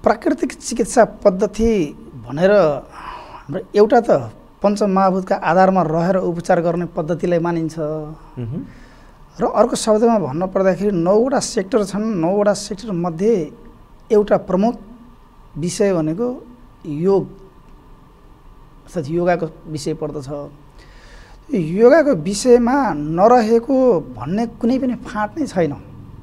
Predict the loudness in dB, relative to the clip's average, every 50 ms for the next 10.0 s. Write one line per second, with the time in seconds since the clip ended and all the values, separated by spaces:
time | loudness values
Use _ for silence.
0 | -20 -20 -20 -20 -20 -20 -4 -2 -2 -2 0 -2 -2 -2 0 -2 -2 0 2 2
1 | 4 4 4 2 0 0 -2 -4 -8 -14 -16 -14 -10 -6 -2 0 0 2 2 0
2 | -2 -2 -6 -8 -8 -2 2 2 2 2 2 -2 -10 -20 -20 -20 -20 -20 -20 -20
3 | -20 _ -14 -8 -4 -2 2 2 2 2 2 0 0 0 -2 -2 -4 -6 -8 -10
4 | -14 -20 -20 -20 -20 _ _ _ _ -20 -20 -20 -20 -20 -20 -20 -18 -6 -2 -2
5 | -2 0 0 0 0 0 0 -2 -2 -2 -4 -8 -14 -10 -6 -4 -2 2 4 6
6 | 6 6 4 2 -2 -14 -20 -20 -20 -20 -20 -20 -20 -20 -20 -20 -16 -14 -10 -4
7 | 0 2 4 4 2 2 -2 -4 0 2 2 2 2 2 0 0 0 -2 -4 -6
8 | -6 -8 -12 -16 -20 -20 -20 -20 -20 -20 -20 -20 -20 -20 -20 -16 -10 -8 -6 0
9 | 2 4 4 4 2 -2 -4 -2 -2 -2 0 0 -2 0 0 -2 -2 -2 -4 -6